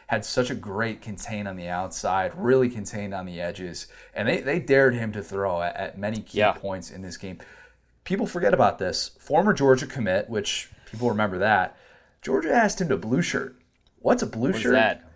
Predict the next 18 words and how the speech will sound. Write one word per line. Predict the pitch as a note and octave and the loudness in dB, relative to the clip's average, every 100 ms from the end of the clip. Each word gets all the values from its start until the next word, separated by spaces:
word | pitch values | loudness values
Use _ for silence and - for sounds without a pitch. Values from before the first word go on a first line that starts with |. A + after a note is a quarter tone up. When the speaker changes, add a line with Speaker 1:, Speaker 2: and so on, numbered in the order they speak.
| - | -8
Speaker 1:
Yeah. | - C#3 | 4 8
Speaker 2:
Oh. | D#3 F3+ B2 F#2 E2 _ _ - | 8 8 6 4 -4 _ _ 2
Speaker 1:
They | C3 | 4
would | C#3+ E3+ | 4 2
have | C#3 - | 0 -2
asked, | A2+ C#3 F#3 - - | 6 6 6 -2 -4
they | B2 | 0
were | B2+ B2 | 2 2
asking | C3+ F3 F3+ C#3+ | 2 -2 -6 -8
him | B2+ B2 | -6 -6
to | - | -8
pay | - - C#3+ D3 | -12 -4 -2 -2
his | C#3+ A#2+ - | -2 -4 -4
own | A#2 A#2+ B2 G#2 | -2 2 2 0
way | G#2+ A2 G2+ F#2+ | 0 4 4 2
in | F#2 G#2+ G#2 | -2 -6 -4
year | G2+ G2 | -4 -4
one, | F2+ F#2+ G#2 F2+ D#2+ D#2+ | -4 -2 -2 -2 -6 -12